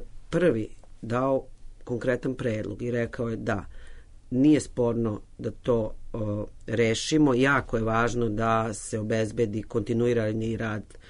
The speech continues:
Kolačeve zadužbine. Naći ćemo pravni način, ali predlažem da napravimo i dogovor o učešću u, o, radu odbora predstavnika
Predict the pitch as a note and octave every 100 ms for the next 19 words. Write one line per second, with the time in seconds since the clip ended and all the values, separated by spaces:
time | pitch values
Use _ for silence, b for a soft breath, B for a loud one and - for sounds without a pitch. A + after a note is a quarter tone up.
0 | b - A2+ G#2+ G#2+ A2+ G#2+ F#2+ G#2 C3+
1 | D3 C#3+ D#3 D3 B B B B B2+ C#3
2 | D#3 F3 G3 C3+ B2 G#2 A#2+ G#2+ G#2+ G#2+
3 | G#2 G#2+ G#2+ - A3 G3+ b b b b
4 | C#3 D#3 D3+ C#3 C#3+ D#3+ F#3 D#3+ E3 D3+
5 | b b b - A2+ D3+ D#3 D#3 C#3 C3
6 | D#3 D3+ C#3 A#2+ A2+ B2+ C3+ D3+ C3+ A#2+
7 | - C3 C#3 A#2+ - C3+ - - C3 A#2
8 | - C3 C3 C3 A#2+ - - A#2 A2+ A#2+
9 | A#2+ B2 A#2 G#2+ G#2 B2+ C3 A#2+ A2 A#2+
10 | G#2+ - B2 A#2 G#2 - G#2+ G2+